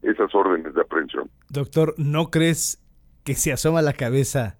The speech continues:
Speaker 2: el abogado Winkler, lo metan a la cárcel?
Speaker 1: Van a procurar, sabemos que este gobierno del estado, en donde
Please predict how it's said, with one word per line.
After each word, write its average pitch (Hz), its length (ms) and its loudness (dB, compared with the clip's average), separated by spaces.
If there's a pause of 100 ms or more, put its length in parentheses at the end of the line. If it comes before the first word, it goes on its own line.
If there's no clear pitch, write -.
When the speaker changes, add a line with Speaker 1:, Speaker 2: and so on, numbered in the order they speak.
Speaker 2:
el 117 240 -6
abogado 123 360 -2
Winkler, 135 400 -2
lo 127 140 -2
metan 135 320 0
a 120 40 -2
la 104 120 -6
cárcel? 82 540 -14 (1120)
Speaker 1:
Van 113 160 4
a 104 60 4
procurar, 107 600 2
sabemos 113 440 4
que 113 100 -2
este - 180 -8
gobierno 92 640 2 (460)
del 92 200 4
estado, 117 520 4
en 85 80 -2
donde 78 380 0